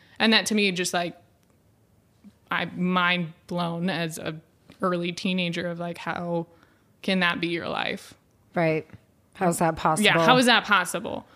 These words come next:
Speaker 1: And so I
Speaker 2: Right.
Speaker 1: think I've always been kind of aware of it, and then it just grew as I got older and more resources became available, 'cause I think there's definitely more resources now, and it's
Speaker 2: Yeah.
Speaker 1: definitely gotten louder. Um,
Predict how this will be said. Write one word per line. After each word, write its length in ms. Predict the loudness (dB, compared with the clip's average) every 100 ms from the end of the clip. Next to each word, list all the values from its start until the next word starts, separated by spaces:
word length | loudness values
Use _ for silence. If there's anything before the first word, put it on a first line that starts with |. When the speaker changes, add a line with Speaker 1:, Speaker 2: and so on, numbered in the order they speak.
| -20 _
Speaker 1:
And 100 | 2
so 60 | 4
I 40 |
Speaker 2:
Right. 40 | 6
Speaker 1:
think 40 | 4
I've 100 | 6
always 240 | 6 4 4
been 220 | 0 0
kind 220 | 0 0
of 80 | 0
aware 400 | 0 -2 0 0
of 160 | 2
it, 200 | 2 2
and 100 | 2
then 120 | 2 0
it 140 | 0
just 280 | 0 -2 -6 _ _
grew 380 | -4 0 2 4
as 120 | 2
I 120 | 0 -2
got 220 | -4 -6
older 520 | -6 -6 -6 -6 -8 -10 _ _ -2
and 160 | 0 2
more 160 | 0
resources 680 | 0 -2 -2 -2 -2 -2 -2
became 400 | -4 -2 -2 0
available, 420 | 0 2 2 2
'cause 120 | 2
I 40 | 2
think 160 | 2
there's 180 | 2 0
definitely 380 | 2 0 2 0
more 180 | 2 2
resources 580 | 0 0 -2 0 -2 -2
now, 320 | -2 0 0
and 140 | 0 -2
it's 160 | -2
Speaker 2:
Yeah. 40 | 0 -2
Speaker 1:
definitely 240 | 0 -2
gotten 260 | -2 -2 -4
louder. 460 | -4 -4 -6 -10 -14 _ _ _ _ -6
Um, 440 | -2 -2 -4 -8